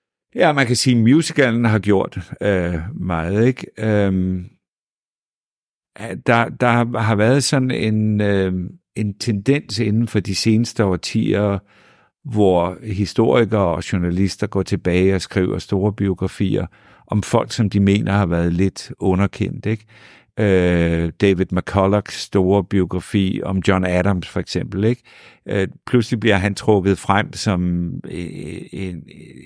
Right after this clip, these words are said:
en underkendt skikkelse, som på en eller anden måde var, kun blev præsident i en periode og var fanget der mellem den populære George Washington og så Thomas Jefferson.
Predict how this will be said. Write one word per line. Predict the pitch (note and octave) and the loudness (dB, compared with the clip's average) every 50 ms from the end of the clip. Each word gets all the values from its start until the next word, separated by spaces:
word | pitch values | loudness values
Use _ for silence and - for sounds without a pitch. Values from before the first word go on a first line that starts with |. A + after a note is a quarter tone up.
| - _ | -20 _
en | - - G#2 G2+ F#2+ - - - | -8 -4 -4 -4 -4 -6 -4 0
underkendt | - A#2 A#2 B2 A#2 - - B2+ A2 - - | 2 2 4 2 0 2 0 0 0 0 -8
skikkelse, | - - A#2+ A#2 G#2 - B2 A#2 - - A2 | -2 2 2 2 2 2 -2 -2 -4 -6 -6
som | - - G2+ F#2+ | -4 -4 -4 -2
på | - G2 | -2 -2
en | G2 G2+ G#2 G#2+ G#2+ | -2 -2 -2 0 0
eller | G#2+ G#2 G2 | 0 0 0
anden | F2+ F2 F#2 F#2+ | 0 0 0 0
måde | F#2+ F2+ F2+ F#2 F#2+ G2 F#2+ F#2 | 0 2 2 4 4 2 2 2
var, | F#2 F#2 F2+ E2 - _ - - - - - _ _ _ _ _ _ _ _ - - - - | 2 0 0 -2 -6 _ -20 -20 -20 -20 -20 _ _ _ _ _ _ _ _ -20 -20 -18 -4
kun | - C3 B2+ B2 | -2 0 0 0
blev | C3 B2 G2+ | 0 -4 -4
præsident | - - G2 E2+ E2+ F2 E2+ G2 G2 - - | -2 -4 -4 -4 -2 0 0 0 0 0 0
i | A2 A#2 | 0 0
en | B2 A2+ | 0 -2
periode | G2+ G#2 A2 G2+ G2+ F#2+ F#2 F#2 G2 G2+ G#2 G#2 | 0 0 2 2 4 4 4 6 6 4 4 4
og | G2 F#2+ | 2 2
var | F#2+ F2 | 0 -2
fanget | - - E2 D#2+ F#2 G2+ G#2+ G#2 F#2+ F2 | -2 -2 0 0 0 0 0 0 0 0
der | G2 G2 G2+ F#2+ | 0 0 0 0
mellem | F#2+ F#2+ F2+ F2 F2+ F2+ | 0 0 0 0 -2 -2
den | F#2+ F#2 E2+ | -4 -4 -4
populære | - G2+ F#2 F#2+ F#2 F#2+ F#2+ G2+ G2 | -4 -4 -2 0 2 2 2 2 0
George | F2+ - F#2 F2 F#2 - - - F#2 | -2 -4 -4 -4 -4 -6 -6 -2 -2
Washington | F2+ F2+ E2+ - - G2+ F2+ - F#2+ F2 F2 F2 | -2 -2 -2 -4 -6 -8 -6 -4 -4 -4 -4 -4
og | F#2+ F2 E2+ | -6 -8 -6
så | - F#2 E2+ - - - - _ _ _ | -6 -6 -6 -6 -10 -20 -20 _ _ _
Thomas | - - F#2+ F#2 F2+ F2 - - F#2+ | -4 -2 0 0 0 -2 0 0 0
Jefferson. | F2+ E2 - F#2 E2+ - G2+ F2+ E2 | 0 0 -2 -6 -8 -6 -6 -6 -6